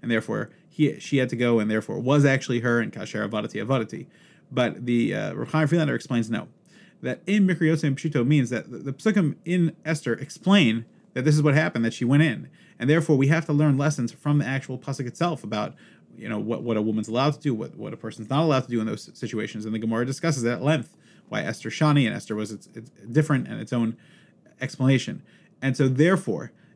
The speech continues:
because Ein Mikra Yosef Pshuto, we have to learn from it. What the Zohar might say, Al Pi Kabbalah, however we explain it, um, maybe that's, uh, it ha-, that, that's Sod Hashem Li Rev, and there are ways to explain it, and there are wa-, lessons to be learned from that as well. Um, but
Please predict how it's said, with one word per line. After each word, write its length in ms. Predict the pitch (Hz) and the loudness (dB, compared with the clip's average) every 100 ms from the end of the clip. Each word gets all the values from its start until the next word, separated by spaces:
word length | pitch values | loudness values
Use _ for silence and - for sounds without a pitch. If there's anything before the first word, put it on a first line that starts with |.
| _ _ 127 | _ _ -4
because 380 | 127 - 190 147 | -2 2 2 2
Ein 160 | 160 147 | 4 4
Mikra 200 | 151 135 | 4 4
Yosef 280 | 143 139 120 | 2 0 -2
Pshuto, 300 | 175 165 120 | -2 0 0
we 80 | |
have 100 | 143 147 | 0 0
to 60 | |
learn 300 | 117 151 196 | 2 4 4
from 180 | 147 98 | 2 -4
it. 180 | - _ _ _ - | -12 _ _ _ -4
What 160 | 165 | 2
the 80 | 156 | 4
Zohar 280 | 139 180 160 | 4 4 4
might 220 | 117 107 | 2 -2
say, 160 | 117 104 | -4 -4
Al 100 | 107 | -4
Pi 120 | 143 | -6
Kabbalah, 460 | 120 123 147 104 | -2 0 0 0
however 220 | 113 131 135 | -2 0 2
we 120 | 113 | 0
explain 340 | - - 160 | -2 0 2
it, 140 | 98 - - _ _ - | 2 -4 -20 _ _ -8
um, 400 | 101 90 - - | -8 -8 -12 -14
maybe 300 | 87 113 120 | -8 -2 2
that's, 380 | 113 110 - - _ _ _ | 2 0 -10 -20 _ _ _
uh, 180 | - - - - - 60 | -12 -12 -12 -20 -20 -18
it 180 | - | -12
ha-, 160 | 127 60 143 | -10 -10 -10
that, 160 | 101 | -8
that's 180 | 120 113 | -6 -4
Sod 160 | 131 131 | -2 -2
Hashem 240 | 117 117 | 0 0
Li 100 | 110 | 2
Rev, 360 | 127 165 107 - _ _ _ _ - | 2 2 0 -10 _ _ _ _ -6
and 300 | 110 110 113 | -4 -2 -4
there 200 | - 113 | -2 0
are 40 | |
ways 220 | 117 123 | 2 0
to 80 | 123 | -2
explain 300 | 113 - 147 | -6 0 2
it, 120 | 139 - - | 0 -6 -12
and 200 | 110 107 | -8 -6
there 100 | 107 | -2
are 40 | |
wa-, 140 | 113 113 | -2 -2
lessons 340 | 120 131 120 - | -2 -2 -4 -6
to 40 | |
be 80 | 117 | -4
learned 180 | 120 113 | -2 -2
from 100 | 113 | -2
that 100 | 113 | -2
as 140 | 120 | 2
well. 340 | 143 113 - - _ _ _ _ | 2 2 -2 -16 _ _ _ _
Um, 300 | 104 98 113 - | -12 -12 -14 -10
but 320 | 117 117 - | -4 -4 -4